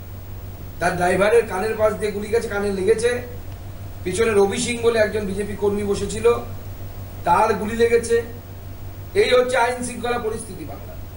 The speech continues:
আর মাননীয় মুখ্যমন্ত্রী লজ্জা লাগে না, সে মুখে বড় বড়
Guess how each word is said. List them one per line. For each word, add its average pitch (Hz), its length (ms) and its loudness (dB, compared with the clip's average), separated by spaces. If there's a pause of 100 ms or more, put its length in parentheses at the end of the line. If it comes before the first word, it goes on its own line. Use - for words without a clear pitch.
(640)
আর 151 60 -6
মাননীয় 233 380 2
মুখ্যমন্ত্রী 247 380 2
লজ্জা 214 340 4
লাগে 226 200 4
না, 196 80 -2
সে 196 120 -2
মুখে 196 200 -2
বড় 190 180 2
বড় 185 160 0